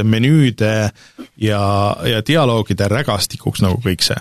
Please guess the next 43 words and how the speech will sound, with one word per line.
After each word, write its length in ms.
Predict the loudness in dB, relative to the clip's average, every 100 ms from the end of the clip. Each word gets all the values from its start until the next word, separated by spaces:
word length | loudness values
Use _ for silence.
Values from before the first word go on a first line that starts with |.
| -10 -18
Et 60 | -4
seal 140 | -2
on 60 | 0
nagu 140 | 0 2
vähemalt 280 | 2 2 2
alguses 360 | 2 2 2
oli 120 | 2 2
küll 140 | 4
nagu 160 | 4 2
natuke 240 | 2 0
raske 240 | -2 0 0
orienteeruda, 560 | 0 2 2 2 0
et 80 | 0
okei, 220 | -2 -4 0
kus 320 | 2 2 2 2
menüüs, 400 | 4 4 2 -2 -12 -6
et 100 | -4
sul 120 | 0 2
on 80 | 4
nagu 120 | 2
see 340 | 2 2 4 2
ja 100 | 2
sul 140 | 2
on 120 | 2 2
iga 260 | 2 0 2
selle 220 | 0 0 0
koha 300 | 2 4 4 4 4 2 0 -12 _ _ _
menüü 300 | -2 2 4
ja 100 | 4
siis 140 | 2 2
sul 120 | 2
on 40 | 2
mingid 220 | 2 0 2
tootmised 640 | 2 2 2 2 2 2
ja 60 | 2
siis 140 | 0 2
mingisugused 480 | 4 4 2 2 2
need 140 | 2
overall 480 | 4 4 4 4 2
ja 80 | 2
kõigi 300 | 0 2 2
need, 240 | 2 -2 -2 0
äh, 560 | 2 2 2 2 0